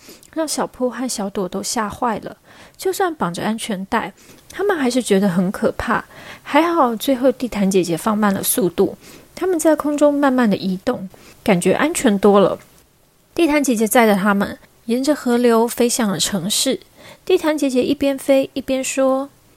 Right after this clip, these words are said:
：“嗯，前面就是好热，很热，非常热王国的中心。整个沙漠里面只有这里有住人，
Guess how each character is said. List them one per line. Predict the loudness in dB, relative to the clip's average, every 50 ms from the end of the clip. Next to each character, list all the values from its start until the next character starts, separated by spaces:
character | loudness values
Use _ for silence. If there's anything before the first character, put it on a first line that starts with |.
| _ _ _ _ _ _ -8
：“嗯， | -4 -4 -2 -2 -2 -4 -6 -10 -14 _ _ _ -10
前 | -8 -6 -4 -4 -4
面 | -4 -4 -4 -4
就 | -4 -2 -2 -2
是 | -2 -2 -2 -2
好 | -4 -4 -8 -8 -8 -8 -4 -2
热， | 0 0 0 -2 -6 _ _ _ _ _ _ -12
很 | -8 -6 -6 -4
热， | -2 -4 -4 -4 -8 _ -20 _ _ _
非 | _ -6 0 2 2 4 4 2 2 0 -2 -4
常 | -4 -2 -2 0
热 | 2 2 0
王 | 0 0 -2 -4 -4
国 | -2 -2 -2
的 | -2 -2
中 | -4 -4 -6 -4 -4
心。 | -4 -4 -4 -6 -8 -10 -14 _ -20 -20 -20 -20 -20 -20 _
整 | -8 -6 -4
个 | -4
沙 | -2 -2 -2 -2 -2
漠 | -2 -2 -2 -2
里 | -2 -2 -2
面 | -2 -2 -2 -2 -4
只 | -4 -4 -4
有 | -4 -4 -2
这 | -2 -2 0 0
里 | 0 0
有 | 0 0 -2
住 | -2 -2 -2 0 0
人， | 0 0 0 -2 -2